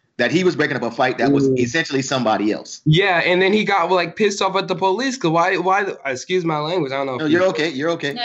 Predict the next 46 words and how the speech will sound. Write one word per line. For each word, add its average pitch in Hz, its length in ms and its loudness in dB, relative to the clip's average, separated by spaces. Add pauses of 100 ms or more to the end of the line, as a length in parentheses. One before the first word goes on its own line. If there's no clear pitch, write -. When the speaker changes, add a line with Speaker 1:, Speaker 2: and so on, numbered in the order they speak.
Speaker 3:
you're 233 180 0
Speaker 2:
Okay. - 160 0 (120)
Speaker 3:
good. 220 100 -18 (280)
Speaker 2:
Okay, 165 320 0
'cause 165 200 0 (100)
I 190 140 2
don't 214 100 2
know 196 120 4
why 175 140 4
the 156 120 -4
fuck 185 320 -2
the 185 100 0
police, 180 500 0
like, 165 180 2
like, 165 140 0
he 226 80 -4
was 185 160 0
thinking, 240 340 -2
like, 147 120 0
"Why 180 160 2
the 214 100 -4
fuck 214 200 -2
is 214 100 -4
the 214 140 -2
police 202 600 -2 (200)
coming 202 360 2
at 190 160 2
me?" 160 340 0 (440)
Um, 139 500 2
and, 151 300 0
like, 139 180 0
when, 156 200 2
uh, 139 100 -4
y'all, 170 380 2
yeah, 160 320 2
like, 156 200 0
like, 147 280 0
y'all 160 360 2
not 226 200 0
here 240 180 -2
for 190 160 -6
me. 107 200 -6
Y'all 160 220 -2
here 254 200 -2
for 151 140 -2
them. 160 380 -2